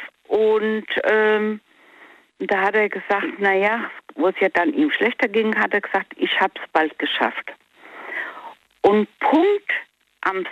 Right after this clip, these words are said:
siebzehnten dritten morgens um fünf hat er die Augen zugemacht. Ich, äh, konnte es nicht glauben, dass man auf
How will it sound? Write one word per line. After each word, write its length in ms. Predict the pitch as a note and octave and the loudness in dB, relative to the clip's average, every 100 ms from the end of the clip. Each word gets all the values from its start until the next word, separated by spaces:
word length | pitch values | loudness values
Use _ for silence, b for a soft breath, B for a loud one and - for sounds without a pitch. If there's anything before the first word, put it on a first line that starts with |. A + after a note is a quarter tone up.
| - | -2
siebzehnten 840 | G4 - - F4 D#4+ D#4 D4 C#4 - | -2 -4 0 4 4 2 2 2 0
dritten 600 | A3+ B3 - A#3 A#3 A#3+ _ B B B B B B B - | 0 0 0 0 0 -2 _ B B B B B B B -2
morgens 480 | G3+ G#3 G#3+ G#3+ - | 2 2 0 -2 -2
um 200 | F#3 F3 | 0 0
fünf 320 | - F#3 F#3 - | 2 0 0 -2
hat 160 | E3 | 0
er 80 | F3+ | 0
die 200 | E3 F3 | 2 0
Augen 380 | - C3+ B2 B2+ - | 2 0 0 -2 -2
zugemacht. 580 | A2 G#2 A2+ F#2+ - - _ _ B B B B B B - | -2 0 0 -2 -4 -12 _ _ B B B B B B -4
Ich, 100 | D#3+ - - | -2 -2 0
äh, 400 | E3 E3 D#3 D#3+ - _ _ _ - | 2 4 4 0 -4 _ _ _ -4
konnte 260 | G#3 B3 D4+ | 0 0 0
es 140 | - | -2
nicht 120 | B3 - | -2 -2
glauben, 540 | G#3 E3 G3 C#4+ D4 B B - | 0 0 2 2 2 B B -4
dass 180 | F3+ G#3+ - | -4 -4 -2
man 320 | A#3 A#3 A#3 - | 0 0 -2 -4
auf 180 | - E3+ | -4 -2